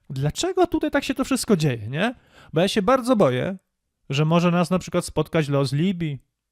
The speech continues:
albo los Iraku, albo los nawet Syrii, wszystkich tych państw, tylko że tam była tylko ropa, a my mamy inne, inne surowce. My mamy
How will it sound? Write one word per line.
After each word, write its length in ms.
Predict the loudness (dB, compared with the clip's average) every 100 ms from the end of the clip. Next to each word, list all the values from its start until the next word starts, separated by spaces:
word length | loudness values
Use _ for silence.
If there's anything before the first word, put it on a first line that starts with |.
| _
albo 380 | -4 -2 0 2
los 280 | 2 -2 -2
Iraku, 680 | 0 4 4 4 0 -6 -6 _ _
albo 380 | 2 4 6 6
los 400 | 6 4 0 -4
nawet 460 | -2 0 0 -2 -8
Syrii, 600 | -4 0 2 4 2 -2 _ -6
wszystkich 400 | -6 -6 -8 -4
tych 200 | -6 -2
państw, 440 | 0 2 0 -4
tylko 160 | -4 -2
że 100 | 0
tam 220 | 0 2
była 400 | 4 4 4 0 _ -10
tylko 320 | -6 0 2
ropa, 400 | 2 2 -2 -2 _ _ -8
a 120 | -4
my 80 | 0
mamy 220 | 0 -2 -2
inne, 500 | -2 0 0 -2 -6 _ -4
inne 320 | -2 0 -2
surowce. 680 | -2 0 0 0 -4 -8 -8 -12 _ _ -4
My 120 | 0
mamy 420 | 2 2 2 0